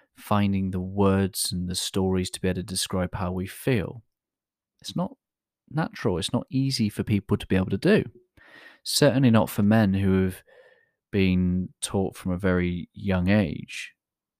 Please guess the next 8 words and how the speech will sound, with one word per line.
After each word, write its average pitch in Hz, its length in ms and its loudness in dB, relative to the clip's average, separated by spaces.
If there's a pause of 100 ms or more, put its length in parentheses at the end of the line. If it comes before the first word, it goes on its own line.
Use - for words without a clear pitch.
(340)
to 92 840 -2 (640)
feel 98 420 -2
less, 117 520 -4 (880)
to - 140 -6
not 101 100 0
be - 80 -4
so 101 180 0
emotional. 101 540 -4